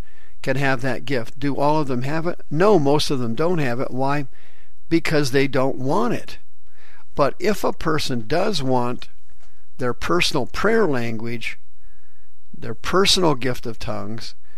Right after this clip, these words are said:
any born-again Christian is eligible to have it if you want it and you have faith to receive it. And that's what caused all the controversy over the years. Everybody had a big fight over it.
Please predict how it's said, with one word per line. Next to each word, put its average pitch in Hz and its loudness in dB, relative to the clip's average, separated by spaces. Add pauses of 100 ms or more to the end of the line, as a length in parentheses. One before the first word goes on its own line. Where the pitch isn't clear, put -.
(440)
any 220 4
born-again 127 0
Christian 156 0
is 117 -2
eligible 127 -2
to 113 -2
have 170 0
it 175 0 (560)
if 139 -2
you 131 0
want 151 0
it 156 0
and 123 -2
you 123 0
have 120 -2
faith 123 -2
to 117 0
receive 156 0
it. - 0 (500)
And 151 0
that's 202 0
what 160 0
caused 180 0
all 180 2
the 160 2
controversy 135 0
over 123 0
the 123 -2
years. 147 0 (540)
Everybody 160 2
had 139 0
a 127 -2
big 123 -2
fight 190 2
over 127 4
it. 123 0